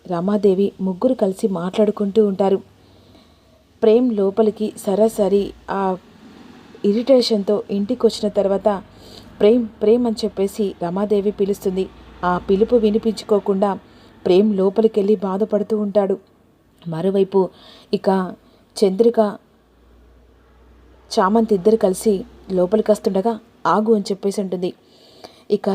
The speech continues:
చంద్రిక అక్కడ ఆగుతుంది. "ఎక్కడికెళ్ళావు? ఇంట్లో కనిపించలేదు" అని అడుగుతుంది.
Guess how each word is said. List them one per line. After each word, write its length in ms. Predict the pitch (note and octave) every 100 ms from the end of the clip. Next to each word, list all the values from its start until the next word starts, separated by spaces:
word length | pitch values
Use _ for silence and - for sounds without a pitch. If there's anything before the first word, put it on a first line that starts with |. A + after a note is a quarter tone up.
| F#3+
చంద్రిక 340 | - F#3 G#3+ F#3+
అక్కడ 220 | F3+ G3
ఆగుతుంది. 420 | F#3+ F#3 F#3+ F#3 - _ _ _ _ _
"ఎక్కడికెళ్ళావు? 720 | D#3+ E3+ G3+ G3+ G#3 G#3+ A#3 A#3 _ _ _ -
ఇంట్లో 240 | F3+ F3 G#3
కనిపించలేదు" 680 | G3+ G#3 A3 A3 G#3+ G#3 A#3+ - _ _
అని 180 | F3+ F#3+
అడుగుతుంది. 520 | F3+ F#3 F#3 G3 F#3